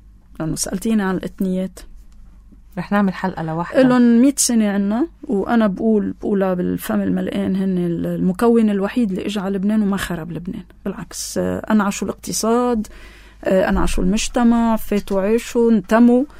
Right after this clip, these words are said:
Speaker 1: آه، فاتوا بالسياسة، آه، عمروا ما هدموا، ولكن تيحافظوا على جامعتهم كجامعة. بعدهم بيحكوا أرمني لهلأ بمدارسهم، بجامعاتهم، عندهم جامعة.
Speaker 2: حافظوا على ثقافتهم.
Speaker 1: نعم.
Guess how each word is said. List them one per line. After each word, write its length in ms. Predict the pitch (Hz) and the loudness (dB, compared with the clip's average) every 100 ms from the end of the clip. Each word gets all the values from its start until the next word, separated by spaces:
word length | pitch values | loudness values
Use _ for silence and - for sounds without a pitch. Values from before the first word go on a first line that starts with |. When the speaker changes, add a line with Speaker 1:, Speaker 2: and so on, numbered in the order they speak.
| - - - - | -20 -20 -8 -2
Speaker 1:
آه، 80 | 185 | 0
فاتوا 360 | - 196 202 | 0 -2 0
بالسياسة، 1080 | 185 - 190 185 226 269 - 247 247 240 226 | -2 0 0 4 4 4 0 2 4 4 4
آه، 280 | 202 185 185 | 2 -2 0
عمروا 460 | 180 254 233 226 233 | 4 6 6 4 2
ما 220 | 196 196 | 2 2
هدموا، 340 | 175 170 240 370 - - - 214 | 2 2 2 0 -10 -20 -6 2
ولكن 380 | 233 240 220 | 4 4 2
تيحافظوا 640 | 196 196 - 294 254 190 196 | -2 -4 0 2 2 2 2
على 360 | 196 214 185 | 2 2 2
جامعتهم 640 | 170 180 180 185 196 - 180 | 0 0 0 0 -2 -4 -6
كجامعة. 600 | - 170 180 180 190 185 | -6 -6 -4 -2 -4 -2
بعدهم 340 | 190 202 196 | -2 -2 -2
بيحكوا 360 | 185 185 - 190 | -4 -4 -4 -2
أرمني 300 | 185 175 175 | -2 -2 -2
لهلأ 440 | 165 180 175 214 - - | -4 -4 -2 -4 -4 -2
بمدارسهم، 720 | 208 202 190 190 - 247 339 | 0 0 -2 -4 -4 -2 -2
بجامعاتهم، 640 | 202 175 170 165 190 240 165 | -4 -4 -4 -4 -4 -6 -4
عندهم 240 | 180 180 | -4 -4
جامعة. 300 | 175 180 196 | -6 -2 0
Speaker 2:
حافظوا 280 | 202 170 160 | 0 -2 -4
على 80 | 139 | -4
ثقافتهم. 600 | - - 147 - - 131 123 | -8 -8 -10 -10 -12 -12 -6
Speaker 1:
نعم. 280 | 190 190 202 | -4 -4 -4